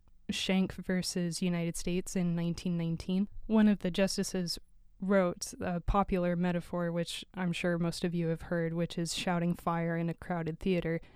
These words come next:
The original wording is falsely shouting fire in a theater and causing a panic.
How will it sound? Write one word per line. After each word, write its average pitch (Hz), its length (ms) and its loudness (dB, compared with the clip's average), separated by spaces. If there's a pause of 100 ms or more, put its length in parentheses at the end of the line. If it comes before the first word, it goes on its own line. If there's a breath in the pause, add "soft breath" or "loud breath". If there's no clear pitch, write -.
(240 soft breath)
The 196 140 8
original 196 420 8
wording 175 380 4
is 170 280 0
falsely 185 640 2
shouting 170 420 -2
fire 170 440 0 (200)
in 185 120 2
a 180 60 4
theater 175 360 0
and 175 180 0
causing 170 400 -2
a 160 60 -2
panic. 170 460 -4